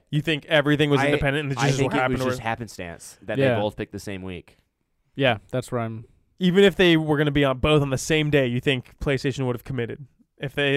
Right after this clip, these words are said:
Speaker 1: had said, "Okay, I think we're, we're, let's launch it November tenth,"
Speaker 2: Yeah,
Speaker 1: and then
Speaker 2: yeah.
Speaker 1: Xbox at
Speaker 2: I
Speaker 1: tenth, they're
Speaker 2: think
Speaker 1: like,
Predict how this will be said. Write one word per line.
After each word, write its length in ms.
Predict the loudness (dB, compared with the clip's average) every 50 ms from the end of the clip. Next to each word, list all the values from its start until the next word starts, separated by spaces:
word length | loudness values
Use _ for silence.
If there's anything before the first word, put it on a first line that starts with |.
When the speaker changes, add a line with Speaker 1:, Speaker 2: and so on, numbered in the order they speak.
| 2 2
Speaker 1:
had 200 | 0 0 0 0
said, 160 | 0 0 0
"Okay, 280 | 0 2 4 4 4
I 20 | 4
think 140 | 4 0 -2
we're, 100 | -4 -4
we're, 180 | -4 -6 -4 0
let's 200 | 0 0 0 2
launch 260 | 2 2 2 2 0
it 80 | 0
November 300 | 0 2 0 2 2 0
tenth," 220 | -2 0 0 0 2
Speaker 2:
Yeah, 120 | 2 0 -2
Speaker 1:
and 60 | -2
then 100 | -2 0
Speaker 2:
yeah. 200 | 0 0 2 0
Speaker 1:
Xbox 160 | 0 0 -2
at 80 | -6 -4 -2
Speaker 2:
I 80 | 0
Speaker 1:
tenth, 100 | 0 2
they're 80 | 2 2
Speaker 2:
think 160 | 0 0
Speaker 1:
like, 20 | -2